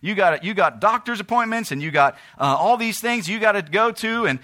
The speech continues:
and where a single person, they're able to give themselves wholly to God and say, "God, I'm yours.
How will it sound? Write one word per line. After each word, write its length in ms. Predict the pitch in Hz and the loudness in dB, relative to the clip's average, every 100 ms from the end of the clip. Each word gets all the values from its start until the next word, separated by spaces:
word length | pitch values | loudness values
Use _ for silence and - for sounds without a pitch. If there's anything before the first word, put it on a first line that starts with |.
| - - | -12 -6
and 220 | 185 180 | -2 0
where 160 | 185 | 2
a 200 | 180 - | 2 0
single 340 | 170 202 277 285 | -2 -2 -2 -2
person, 340 | 190 180 180 | -2 -2 -2
they're 240 | 165 262 233 | 0 2 2
able 200 | 196 175 | 0 -2
to 80 | |
give 320 | 151 139 254 214 | -6 -4 -4 -2
themselves 460 | 208 160 196 180 | -6 0 0 0
wholly 680 | - - 247 330 330 180 175 | -4 -4 2 4 2 0 -2
to 120 | 190 | -4
God 380 | 160 214 269 220 | -2 0 2 0
and 100 | 160 | -2
say, 160 | 185 165 | -4 0
"God, 300 | 214 262 - | 2 2 2
I'm 280 | 196 262 196 | 2 2 -2
yours. 440 | 202 285 190 | -2 0 0